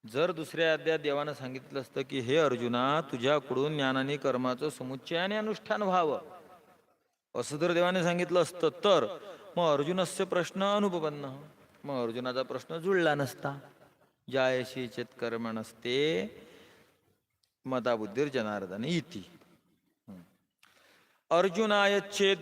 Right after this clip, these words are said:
बुद्धिकर्मणी. बुद्धिकर्मणी म्हणजे, बुद्धी म्हणजे पूर्व ज्ञान, आणि कर्मणी म्हणजे कर्म. हा? ज्ञान आणि कर्म दोन्ही बी आले.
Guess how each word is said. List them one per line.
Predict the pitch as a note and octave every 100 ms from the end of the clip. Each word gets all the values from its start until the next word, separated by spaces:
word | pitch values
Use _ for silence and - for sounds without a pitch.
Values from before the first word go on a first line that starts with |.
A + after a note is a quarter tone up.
| F#3+
बुद्धिकर्मणी. | E3 C#3 F#3 F3 E3+ E3 E3 E3 E3 E3 C3+ A2 - - - _ _ _ _ -
बुद्धिकर्मणी | C#3+ C3 D3+ E3+ E3+ E3 E3+
म्हणजे, | F3 F3
बुद्धी | D3 C3+ E3
म्हणजे | E3 E3+ F3+
पूर्व | E3+ F3 F#3 G3 - - -
ज्ञान, | E3 E3+ B2
आणि | B2
कर्मणी | B2 D3+ D3+ D#3+ D#3+
म्हणजे | D#3+ F#3
कर्म. | F3+ G#3 E3
हा? | E3 E3 - E3 B3 G3 - _ _ _ _ _ _ -
ज्ञान | C#3+ C#3+ D3+ D3+
आणि | C#3+ F#3 A#3+ - -
कर्म | F3+ E3+ D3
दोन्ही | D3+ E3+ D3+
बी | C3
आले. | B2+ A#2+